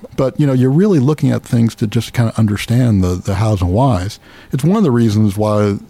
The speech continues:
there's a bunch of strategies that we don't invest in, even though others have made a ton of money. But we know that when the bad times come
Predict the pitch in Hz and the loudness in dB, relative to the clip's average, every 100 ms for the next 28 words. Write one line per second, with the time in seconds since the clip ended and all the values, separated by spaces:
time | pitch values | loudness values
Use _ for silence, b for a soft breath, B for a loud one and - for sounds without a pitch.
0 | - 117 98 98 95 139 156 143 - 95 | -4 -2 0 -2 0 0 0 -2 -2 -2
1 | 92 87 92 92 92 87 101 110 101 107 | -2 -2 0 -2 -2 -2 0 2 0 0
2 | 101 90 92 95 - 92 90 101 101 B | 0 0 0 -4 -6 -10 -8 -8 -10 B
3 | B B 110 110 101 95 92 104 98 95 | B B 0 2 2 2 0 -2 0 0
4 | 98 90 90 90 90 - - _ - - | 0 0 0 -2 -4 -14 -20 _ -20 -20
5 | - - 120 120 107 85 87 101 - B | -20 -6 0 2 2 0 -2 -6 -8 B
6 | B B B B B - 107 113 113 - | B B B B B -6 -2 0 -2 -4
7 | _ - - 202 123 151 170 110 98 95 | _ -20 -14 -2 0 2 2 2 0 0
8 | - b b b b b 113 110 104 104 | -4 b b b b b 0 2 2 0
9 | - 110 90 73 120 117 120 101 - 185 | -2 -2 0 -2 0 0 2 0 -2 -2
10 | 143 92 147 | 0 0 -2